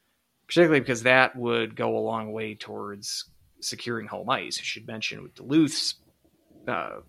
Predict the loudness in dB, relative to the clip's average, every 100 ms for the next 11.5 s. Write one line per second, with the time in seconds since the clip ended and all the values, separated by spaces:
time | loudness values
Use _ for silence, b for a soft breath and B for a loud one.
0 | -20 -14 -4 2 2 0 -4 0 0 0
1 | -6 -8 -12 -12 -12 -10 0 4 6 4
2 | 0 -6 B B B B B B _ 6
3 | 8 8 6 6 2 2 0 0 0 0
4 | -4 -6 -4 -4 -4 -4 -6 -8 -8 -10
5 | -12 -16 -8 2 4 4 0 -8 -10 -14
6 | -10 -6 -4 -4 -6 -6 -4 -6 -6 -14
7 | _ _ _ _ _ _ _ _ -20 -16
8 | -6 -4 -4 _ _ _ _ _ _ -18
9 | -6 0 2 2 -4 -6 -2 0 0 -2
10 | -4 -6 -6 -12 -12 -10 -10 -10 -10 -10
11 | -8 -10 -10 -12 -14